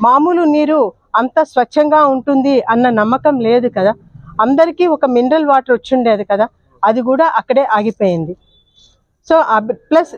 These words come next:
ఈ స్థలంలో మేము ఈ రోజు ఇట్లా ఉన్నామంటే వర్షాలు వస్తే అంతకుముందు మునిగిపోయే పరిస్థితి ఉండేది. అలా కాకుండా ఈ రోజు ప్రశాంతంగా ఉన్నాము అంటే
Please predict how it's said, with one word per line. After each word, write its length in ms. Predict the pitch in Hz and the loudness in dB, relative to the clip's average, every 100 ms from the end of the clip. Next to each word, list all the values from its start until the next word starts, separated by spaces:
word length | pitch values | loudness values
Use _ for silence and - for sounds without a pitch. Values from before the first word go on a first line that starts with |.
| - | 0
ఈ 200 | 269 320 | 2 2
స్థలంలో 580 | - 285 262 311 339 339 | 0 0 2 2 0 0
మేము 300 | 285 269 247 | 0 0 0
ఈ 100 | 240 | 2
రోజు 260 | 262 311 | 2 2
ఇట్లా 240 | 302 277 254 | 0 0 0
ఉన్నామంటే 580 | 233 262 285 254 233 233 | 0 -2 0 -2 -2 0
వర్షాలు 540 | 214 220 - 339 311 | 0 -2 -2 0 0
వస్తే 220 | 269 - | -2 -2
అంతకుముందు 500 | 285 247 247 240 240 | -2 -2 -2 -2 0
మునిగిపోయే 480 | 240 254 302 311 285 | 2 2 0 0 -2
పరిస్థితి 480 | 247 226 - 240 202 | -2 -4 -4 -4 0
ఉండేది. 360 | 190 165 151 - _ _ _ _ - | 0 0 -4 -12 _ _ _ _ -2
అలా 220 | 226 320 | 2 2
కాకుండా 540 | 320 294 294 330 311 339 | 2 0 0 0 2 0
ఈ 180 | 262 | 0
రోజు 280 | 262 262 302 | 0 0 0
ప్రశాంతంగా 760 | 302 247 - 285 285 302 294 294 | -2 -2 0 -2 0 0 0 0
ఉన్నాము 540 | 240 233 254 262 269 | -2 -2 -2 0 0
అంటే 340 | 247 220 254 | -2 -2 -2